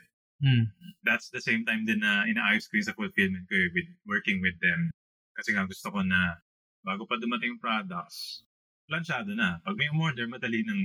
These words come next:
Speaker 1: Ah, ready na, no? Ready na. Kumbaga, deliver na lang tayo. Padala
Speaker 2: Kasi
Speaker 1: na lang tayo.
Speaker 2: yung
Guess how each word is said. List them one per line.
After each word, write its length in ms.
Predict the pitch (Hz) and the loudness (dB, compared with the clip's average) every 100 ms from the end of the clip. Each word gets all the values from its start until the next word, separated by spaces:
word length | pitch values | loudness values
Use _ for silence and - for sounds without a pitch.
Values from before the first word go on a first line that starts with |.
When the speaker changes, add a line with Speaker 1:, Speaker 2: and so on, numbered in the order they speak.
| 104 | -2
Speaker 1:
Ah, 140 | 110 117 | -2 2
ready 320 | 135 143 156 | 2 2 -2
na, 180 | 180 208 | 0 2
no? 180 | 185 | 0
Ready 300 | 190 208 202 | 0 -2 -2
na. 300 | 226 285 208 180 | -2 0 0 -2
Kumbaga, 340 | 208 220 240 226 | -8 -6 -6 -4
deliver 520 | 147 165 196 190 214 | -2 2 2 2 0
na 100 | 220 | -4
lang 160 | 208 220 | -4 -2
tayo. 380 | 202 214 240 | -2 -2 -4
Padala 180 | - 131 | -6 -4
Speaker 2:
Kasi 140 | 156 202 | -2 0
Speaker 1:
na 140 | 190 | 0
lang 100 | 190 | -4
tayo. 340 | 196 190 196 214 185 - | -4 -2 -2 0 -2 0
Speaker 2:
yung 180 | 156 170 | 2 2